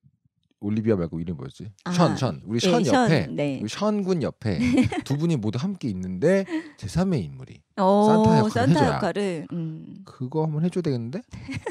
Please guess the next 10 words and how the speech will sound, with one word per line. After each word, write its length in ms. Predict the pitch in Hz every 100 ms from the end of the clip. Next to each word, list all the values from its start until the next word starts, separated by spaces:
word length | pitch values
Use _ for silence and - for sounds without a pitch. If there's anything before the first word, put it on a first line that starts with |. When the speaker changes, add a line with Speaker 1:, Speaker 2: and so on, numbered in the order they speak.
| -
Speaker 1:
용병을 340 | 135 160 180
불러야 220 | 127 123 123
할 60 |
때가 200 | 107 117
됐네요. 380 | 107 95 110 190 - _
Speaker 2:
<laughs> 720 | 554 523 381 320 294 - -
에이, 240 | 180 233
뭐. 320 | 240 190 196 202
Speaker 1:
네, 240 | 185 107
제가 280 | 147 151